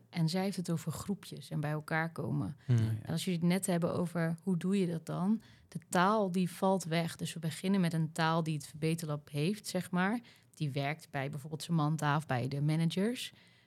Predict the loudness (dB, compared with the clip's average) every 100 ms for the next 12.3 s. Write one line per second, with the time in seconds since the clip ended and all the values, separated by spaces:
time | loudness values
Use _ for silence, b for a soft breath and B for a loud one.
0 | _ 0 2 2 2 4 6 6 4 4
1 | 2 0 -2 0 -2 0 0 0 2 2
2 | 2 0 -2 -4 -6 -6 -4 -2 0 0
3 | 0 0 2 2 0 -2 -4 -4 -6 -10
4 | b b b b b 0 2 2 0 0
5 | 2 2 0 -2 2 2 4 4 4 4
6 | 2 2 2 2 2 2 -2 0 0 0
7 | 0 4 4 6 2 0 -2 -2 -2 -2
8 | 2 4 4 4 0 2 4 6 4 2
9 | -2 0 0 2 2 4 4 2 2 0
10 | -2 -2 -2 -4 b b b -8 4 6
11 | 8 6 2 0 0 2 0 -2 -2 -2
12 | -2 -2 -2